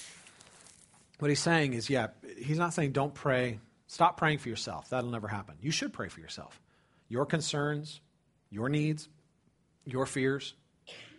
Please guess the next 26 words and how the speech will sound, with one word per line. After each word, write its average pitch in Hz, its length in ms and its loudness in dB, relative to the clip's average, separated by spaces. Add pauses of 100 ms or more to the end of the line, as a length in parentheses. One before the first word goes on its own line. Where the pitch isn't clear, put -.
(240)
right? 120 260 -2 (140)
That's 143 160 0
gonna, 156 140 4
in 139 40 0
fact, 135 380 0
probably 143 240 6
be 131 140 0
the 113 100 -4
predominant 131 920 0
nature 127 380 -2
of 107 80 -4
your 110 80 -2
prayer, 143 320 -4
and 101 100 -6
that's 127 200 -6
okay. 156 420 -10 (560)
But 147 140 -2
in 185 200 4
praying 190 320 4
for 170 140 0
yourself, - 580 0 (1300)
don't 143 140 -2
neglect 135 320 -2
praying 101 240 -8
for 135 180 -8
others. 107 340 -14